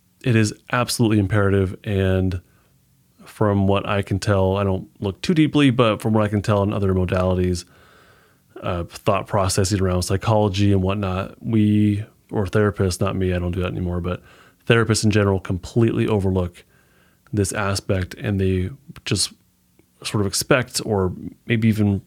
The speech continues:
pressure people to talk about their trauma narrative, the stuff they've been through. Uh, which ends up just being re-traumatizing. So your, your vagal brake strength, your safety state must be developed,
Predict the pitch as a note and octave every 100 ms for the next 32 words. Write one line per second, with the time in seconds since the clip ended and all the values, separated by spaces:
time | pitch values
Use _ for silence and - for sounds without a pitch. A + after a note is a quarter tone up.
0 | - C3 A2+ A#2+ G#2 A2 - G#2 - A2
1 | F#2+ F2+ F2+ - _ _ _ _ - G#2
2 | G2 F#2+ F2+ F2 - _ _ _ _ _
3 | _ - G2+ G2 G2+ _ _ - D3 C#3+
4 | G2 E2+ - - - - C3+ - G2 G2
5 | F2+ G2 F#2+ - - C3+ - _ _ _
6 | _ _ _ _ - F#2 E2+ E2 F2+ -
7 | - _ _ _ - - G#2+ G#2+ G#2+ _
8 | _ - A#2 - - A#2 A2+ A2 - A2+
9 | G#2 G#2+ A2+ - C3 _ _ _ _ _
10 | _ _ _ _ _ _ _ _ _ _
11 | _ _ _ _ - A#2+ B2+ C#3+ C3 B2+
12 | C#3+ C#3 B2+ B2+ G#2 - A2 F#2+ B2+ G#2
13 | F#2 - A#2+ A#2 G2+ G#2 G2 - - G#2+
14 | G#2+ A2+ - - G#2 G2 F#2 E2+ - -